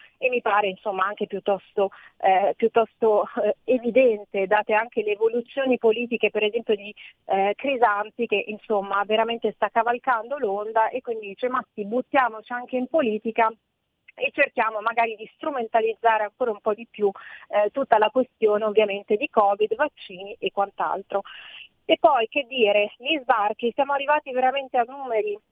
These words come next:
che fanno semplicemente paura. Dal primo gennaio al ventitré agosto, anche questi sono dati comunque aggiornati, sono approdati sulle nostre coste ben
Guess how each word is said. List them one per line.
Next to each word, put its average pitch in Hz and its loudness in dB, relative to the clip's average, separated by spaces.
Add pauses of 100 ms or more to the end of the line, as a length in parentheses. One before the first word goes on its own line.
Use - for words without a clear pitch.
(680)
che 226 2
fanno 240 -4
semplicemente 247 0
paura. 220 2 (400)
Dal 240 2
primo 330 -2
gennaio 262 0
al 226 0
ventitré 269 0
agosto, 262 0
anche 233 -4
questi 254 -2
sono 214 -4
dati 240 0
comunque 233 -2
aggiornati, 294 0
sono 523 -6
approdati 277 -2
sulle 226 0
nostre 254 -2
coste 220 2 (380)
ben 240 6